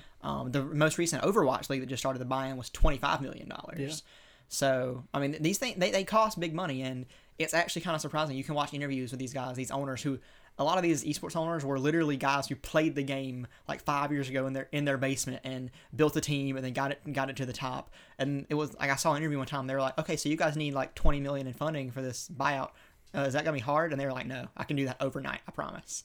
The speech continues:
Speaker 1: And it's, it's, it's, it's, it's insane. There's a lot of money out there. I know
Speaker 2: Yeah.
Speaker 1: Team Solomid, that the one we were just discussing for Double Lift,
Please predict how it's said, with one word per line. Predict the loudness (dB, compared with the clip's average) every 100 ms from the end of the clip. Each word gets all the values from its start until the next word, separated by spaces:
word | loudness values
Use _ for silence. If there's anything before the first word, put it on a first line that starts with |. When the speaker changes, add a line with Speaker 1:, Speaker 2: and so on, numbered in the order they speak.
| -16 -20 -10
Speaker 1:
And | -4 -2
it's, | 0
it's, | 0 -2 -2
it's, | -4 0
it's, | -4 -2
it's | -2 -2
insane. | -2 -2
There's | -2 -2
a |
lot | 0 4 4
of | 2
money | -2 -4
out | -6
there. | -6
I | -2
know | 0
Speaker 2:
Yeah. | -2 -4 -12 0
Speaker 1:
Team | 2 4
Solomid, | 6 6 4 2 0
that | -2 -2
the |
one | -2
we | 0
were | 0
just | -2
discussing | -4 -4 -4
for | -2
Double | 0 0
Lift, | -2 -6